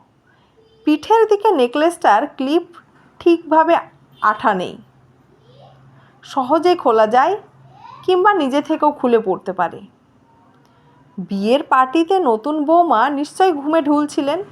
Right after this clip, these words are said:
সেই সময় নেকলেস খসে পড়ে থাকবে। কেয়ারটেকার উপহার সামগ্রিক দায়িত্বে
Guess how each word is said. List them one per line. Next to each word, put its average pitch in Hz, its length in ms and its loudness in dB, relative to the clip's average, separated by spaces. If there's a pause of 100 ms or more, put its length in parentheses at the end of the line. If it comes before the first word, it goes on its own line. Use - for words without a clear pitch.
(840)
সেই 453 280 2
সময় 480 280 2
নেকলেস 311 440 0
খসে 226 260 -2
পড়ে 185 260 0
থাকবে। 180 400 -6 (1040)
কেয়ারটেকার 277 760 2
উপহার 294 380 2
সামগ্রিক 285 680 -2
দায়িত্বে 165 420 -2